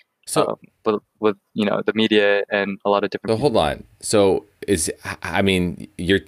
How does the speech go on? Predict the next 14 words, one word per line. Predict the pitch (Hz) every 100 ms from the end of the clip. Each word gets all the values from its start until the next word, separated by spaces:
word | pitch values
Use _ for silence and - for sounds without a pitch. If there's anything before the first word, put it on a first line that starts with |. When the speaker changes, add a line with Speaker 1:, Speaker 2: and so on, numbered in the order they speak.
| _ -
Speaker 1:
structural | - 120 - 110
racism, | 90 101 110 87 78 76 73
I | 87
just | 80 80 -
immediately | 87 92 92 76
think | 85 78
of | 69
Jim | - 78 76
Crow | 85 85 78 71
and | 73
segregation. | - 78 76 82 82 -
I | 78
think | 87 78
of, | 76